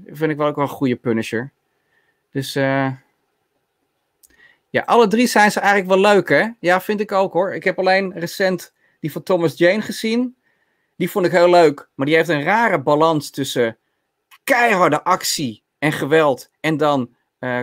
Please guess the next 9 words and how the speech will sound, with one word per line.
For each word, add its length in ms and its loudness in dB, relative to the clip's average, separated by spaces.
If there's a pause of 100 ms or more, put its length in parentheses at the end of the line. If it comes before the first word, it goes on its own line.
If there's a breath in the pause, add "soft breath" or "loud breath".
comic 280 -2
relief. 640 -4
Dus 120 -10
een 100 -4
beetje 280 0
humor. 460 0 (180 soft breath)
Maar 140 -2
Rebecca 720 2
Romijn 720 0